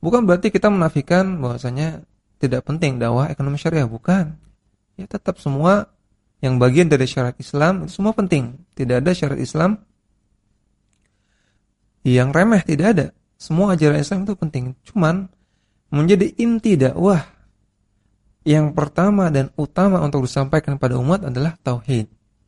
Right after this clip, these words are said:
Karena tauhid ini adalah penjamin seseorang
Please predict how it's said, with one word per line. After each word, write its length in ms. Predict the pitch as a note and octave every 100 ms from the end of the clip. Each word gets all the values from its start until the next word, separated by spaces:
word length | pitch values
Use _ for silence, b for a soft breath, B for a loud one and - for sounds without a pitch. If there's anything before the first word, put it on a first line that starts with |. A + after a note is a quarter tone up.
| _ _ _ _ _ _ _ _ _ _ _ _ _ _ _ _ _ _
Karena 400 | F3+ A#3 A#3 - - _ _ _ _ _ _ _ _ _ _ _ _ _ _ _
tauhid 320 | F3 E3+ A#3
ini 160 | A3+ A3
adalah 320 | D3 D#3+ A3 - _ _ _ _ _ _ _ _ _ _
penjamin 480 | F#3+ F3 D3 E3+ G3
seseorang 640 | F3 F3 F3 E3+ B2 B2+